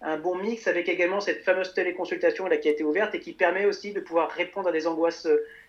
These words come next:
euh, des angoisses transitoires, peut-être des questions simples qui méritent pas forcément un examen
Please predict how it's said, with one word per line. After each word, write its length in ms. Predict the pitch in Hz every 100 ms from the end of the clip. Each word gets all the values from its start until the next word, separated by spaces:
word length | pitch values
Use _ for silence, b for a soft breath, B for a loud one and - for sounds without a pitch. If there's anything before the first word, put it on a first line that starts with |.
| _
euh, 500 | 151 147 143 147 147 143
des 140 | 151
angoisses 280 | 156 156 156
transitoires, 420 | 156 151 175 185
peut-être 220 | 185 151
des 100 | 156
questions 380 | 165 165 175 160
simples 320 | 156 190 214
qui 100 | -
méritent 220 | 165 170
pas 100 | -
forcément 360 | 180 180 175 170
un 60 | 165
examen 680 | 151 156 160 160 160 147